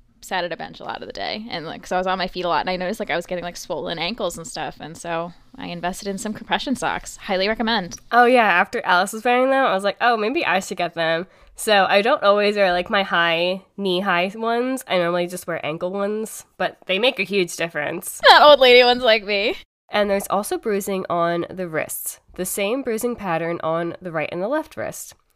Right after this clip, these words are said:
Speaker 2: Her blood work came back, and she has low serum albumin levels, which is also known as hypoalbuminemia, which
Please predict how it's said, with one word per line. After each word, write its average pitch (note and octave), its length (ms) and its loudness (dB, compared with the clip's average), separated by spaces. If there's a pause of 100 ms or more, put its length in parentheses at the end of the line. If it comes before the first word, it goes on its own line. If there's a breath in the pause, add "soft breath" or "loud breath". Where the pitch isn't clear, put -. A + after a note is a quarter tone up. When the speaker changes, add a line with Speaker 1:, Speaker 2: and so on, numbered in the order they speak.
(140)
Speaker 2:
Her G3+ 140 -4
blood G3 300 0
work A3 220 -2
came F#3 260 -2
back, A3 380 2 (280 soft breath)
and G3 140 -6
she G#3 120 -10
has G3 200 -8
low G#3+ 300 -2
serum G3+ 480 -2
albumin E3+ 500 -4
levels, C3 420 -6
which E3 160 -10
is - 120 -14
also A3 260 2
known G#3+ 240 2
as F#3+ 160 0
hypoalbuminemia, G#3 1600 -2 (280)
which F#3+ 300 -4